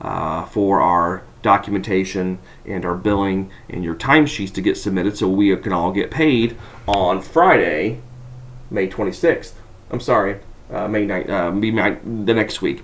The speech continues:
But it's very important that the billing department is gonna be working that week in order for, uh, the billing department to get everything completed and processed for that particular week. So next week's paperwork, May twenty-first through the twenty-seventh, is due on Sunday, May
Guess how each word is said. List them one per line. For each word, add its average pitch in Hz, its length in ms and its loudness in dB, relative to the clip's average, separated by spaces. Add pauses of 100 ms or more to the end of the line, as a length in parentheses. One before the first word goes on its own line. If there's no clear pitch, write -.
(200)
But 113 60 4
it's 113 100 0
very 120 240 6
important 110 320 6
that 107 140 2
the 107 120 4
billing 113 200 4
department 107 300 4
is 104 100 0
gonna 107 100 0
be 107 100 4
working 98 300 0
that 95 160 0
week 92 300 0 (260)
in 110 140 2
order 98 420 2 (220)
for, 95 480 2 (200)
uh, 82 300 -4
the 92 80 -4
billing 101 220 4
department 95 380 0
to 95 40 -6
get 95 120 -2
everything 95 300 0
completed 92 460 0
and 87 100 -2
processed 90 460 -4
for - 80 -10
that 80 140 -8
particular 85 320 -6
week. 110 180 6
So 87 240 0 (320)
next 127 280 2
week's 175 180 6
paperwork, 120 480 6
May 98 140 4
twenty-first 143 580 4
through 151 120 6
the 147 60 -8
twenty-seventh, 104 560 0
is 98 120 -8
due 98 220 4
on 90 120 0
Sunday, 117 640 2 (280)
May 104 420 2